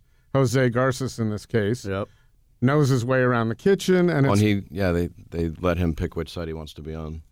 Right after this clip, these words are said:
Speaker 3: You know, he's more comfortable on one side than the other, and that's what he gets to do. And, you know,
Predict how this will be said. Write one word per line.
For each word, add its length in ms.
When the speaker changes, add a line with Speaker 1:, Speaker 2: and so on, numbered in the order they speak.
Speaker 3:
You 100
know, 160
he's 220
more 160
comfortable 340
on 100
one 140
side 220
than 80
the 100
other, 160
and 100
that's 200
what 120
he 140
gets 200
to 120
do. 160
And, 220
you 60
know, 180